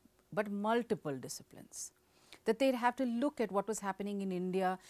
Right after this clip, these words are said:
and see the context. They'd have to understand history. They'd have to look into the future. They'd have to read novels. They'd have to see movies, documentaries.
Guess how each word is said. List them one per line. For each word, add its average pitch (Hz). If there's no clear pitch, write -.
and 196
see 247
the 220
context. 202
They'd 196
have 190
to 214
understand 190
history. 190
They'd 202
have 202
to 226
look 214
into 226
the 208
future. 285
They'd 170
have 196
to 214
read 220
novels. 220
They'd 170
have 185
to 202
see 214
movies, 208
documentaries. 208